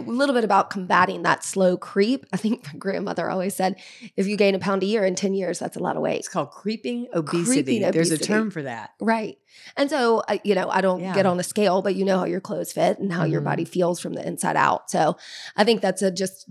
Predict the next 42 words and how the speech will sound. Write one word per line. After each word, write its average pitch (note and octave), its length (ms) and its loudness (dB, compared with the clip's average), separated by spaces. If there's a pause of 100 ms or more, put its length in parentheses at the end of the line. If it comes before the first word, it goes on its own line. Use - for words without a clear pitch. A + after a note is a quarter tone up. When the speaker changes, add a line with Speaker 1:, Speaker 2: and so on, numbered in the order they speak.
Speaker 1:
general G3 600 2
life F#3+ 200 2
Speaker 2:
Mm-hmm. D#3 60 -6
Speaker 1:
thing B3+ 220 2
that D3+ 120 -2
we're E3+ 140 0
always F3 340 2
going F3+ 320 -2
to F#3 80 -4
preach - 480 2
is F#3+ 200 -2
to, F#3+ 100 -2
Speaker 2:
Mm-hmm. D#3 440 2 (140)
Speaker 1:
to F#3 200 -2 (360)
think B3+ 160 4
about G3 280 2
why F3 460 2 (340)
Speaker 2:
Mm-hmm. C#3+ 380 -10
Speaker 1:
you're G3 140 2
getting F3 280 2
fit E3 340 0 (320)
and F#3 180 -4
staying F3 280 4
healthy. D#3 440 -8 (200)
Speaker 2:
So - 200 2
the G#3 140 2
opposite G3 380 -2
side A#3+ 300 2
of F#3 100 0
vanity D#3 560 -4
is E3 100 -4
it's F3 120 -2
time G3 240 -2
for F#3 120 0
us F3 120 0
to D#3+ 60 -4
take F3 240 -6
the D#3 60 -6
vanity. D#3 400 0
It, - 240 -10
you E3 120 -6
know, - 140 -14